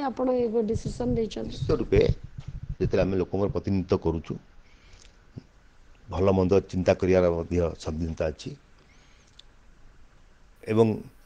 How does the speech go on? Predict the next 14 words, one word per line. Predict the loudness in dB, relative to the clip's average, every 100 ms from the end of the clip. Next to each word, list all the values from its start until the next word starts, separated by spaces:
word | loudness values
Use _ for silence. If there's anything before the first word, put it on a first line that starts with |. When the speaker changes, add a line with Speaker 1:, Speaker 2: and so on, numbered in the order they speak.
| -8
Speaker 2:
ସେଇ | -2 2
ସ୍ୱାଧୀନ | 6 8 6
ଚେତା | 6 4
ମନରେ | 4 4 4 0 -2 -16 -20 -20 -6
ମୁଁ | -2
ଏ |
ନିଷ୍ପତ୍ତି | 0 -2 -4 -2 0
ନେଇଛି | -2 -4 -10 -14 -20 -20 -20 -20 -20 -20 -20 -20 -2
ଏବଂ | 4 6
ମୁଁ | 8 6 4 -2 -16 -20 -14 -10 -10 -12 -20 -20 -20 -20 -18 -14 -4
ଖୁସି | 4 12 12
ଅଛି | 12 4 -8 -10 _ _ -20 -20 -20 _ -20 -20 _ _ _ -20 _ -20 -4
ଯେ | 4 6
ମୁଁ | 6 4